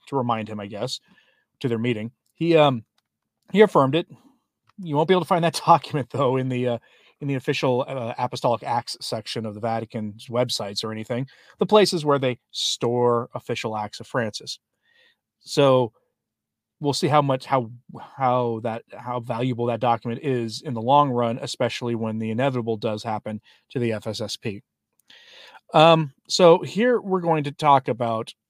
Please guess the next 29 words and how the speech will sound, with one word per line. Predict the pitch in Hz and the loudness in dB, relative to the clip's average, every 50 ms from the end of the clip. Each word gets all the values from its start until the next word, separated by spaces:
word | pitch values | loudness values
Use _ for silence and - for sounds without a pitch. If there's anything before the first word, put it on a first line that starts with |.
| _ _ _ - | _ _ _ -6
let's | 202 214 - 214 | -6 0 2 2
actually | 170 151 - 180 139 | 2 4 2 -2 -4
just | 117 120 123 120 - - 147 117 | -2 -2 -2 -2 -2 -6 -10 -6
go | - 117 113 113 110 110 127 - | -4 -4 -2 -2 -2 -4 -4 -6
over | 127 117 110 107 107 107 107 113 120 - | -6 -6 -6 -6 -6 -6 -6 -6 -8 -10
the | 151 127 113 113 110 | -10 -8 -6 -6 -4
document | 110 120 107 107 104 - - 113 104 - | -2 -4 -4 -4 -6 -8 -10 -12 -12 -12
to | - _ _ _ _ _ _ - | -16 _ _ _ _ _ _ -10
begin | 151 143 160 175 160 131 | -4 0 2 2 2 0
with. | 113 104 - _ _ _ _ _ _ _ _ _ _ _ | -2 -6 -10 _ _ _ _ _ _ _ _ _ _ _
So | - - 180 185 175 185 170 | -4 0 2 2 2 2 0
this | 170 196 262 240 - | 0 0 0 4 4
website | 240 214 185 - - 170 147 117 | 4 4 4 4 4 4 4 4
here | 139 139 139 143 139 - _ _ _ _ | 2 0 0 0 -2 -8 _ _ _ _
shared | - - - 190 202 196 | -12 -4 0 0 2 2
a | 185 | 2
copy | - 151 135 131 - 143 135 | 4 6 6 6 4 2 -2
because, | 131 131 123 - 139 127 123 117 - - _ _ _ - _ - | -2 -4 -4 0 0 0 0 0 -4 -12 _ _ _ -18 _ 4
as | 208 254 262 | 4 4 4
it | 233 | 2
turned | - 208 185 170 156 | 2 2 2 4 6
out, | 151 143 147 - - _ _ _ _ _ 156 | 6 6 4 2 -2 _ _ _ _ _ -2
a | 139 143 139 135 131 - _ _ _ _ | -2 0 0 -2 -4 -8 _ _ _ _
Catholic | - 139 135 - 143 135 | -2 -2 -2 -2 -2 -6
journalist | - 123 120 120 123 131 - | -4 -4 -2 -2 -4 -6 -8
who | 120 | -8
will | 110 113 | -6 -4
remain | 120 120 123 131 139 139 | -4 -2 -2 -2 -2 -2
unnamed, | 151 170 147 127 120 135 135 - | -2 -2 -2 -4 -4 -6 -8 -12